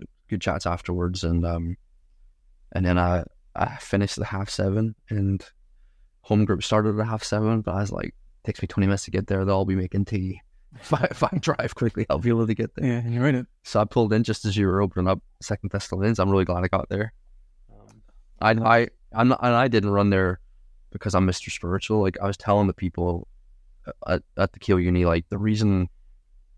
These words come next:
Speaker 1: I read my Bible and pray and, and run to the church fellowship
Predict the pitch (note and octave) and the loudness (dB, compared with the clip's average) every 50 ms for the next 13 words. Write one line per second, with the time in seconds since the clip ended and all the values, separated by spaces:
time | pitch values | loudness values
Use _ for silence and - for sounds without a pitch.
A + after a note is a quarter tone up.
0 | - - - - G2 F#2+ F#2 G2 F#2 F#2+ F#2 F2+ F2 F2 F#2 F#2+ F#2 F#2 F2+ F2 | -20 -12 -6 -2 -2 0 2 2 2 2 2 0 0 -2 -2 -2 -2 -2 -4 -4
1 | - - G2 G2 G2 G2 F#2+ F#2 F#2 F2+ - - _ _ _ _ - F#2+ F#2 F#2+ | 0 2 2 4 4 4 2 0 -2 -4 -6 -10 _ _ _ _ -2 0 0 0
2 | F2 - - - _ - - - - F#2+ G2 G2 G2+ G2 F#2+ F2+ F#2 F2+ - G2+ | -2 -4 -8 -16 _ -20 -20 -12 -4 0 2 2 2 2 2 2 0 0 0 0
3 | F#2 - - - F2+ F#2 G2+ - - - - - | -2 -2 -2 -4 -4 -4 -4 -4 -6 -8 -10 -8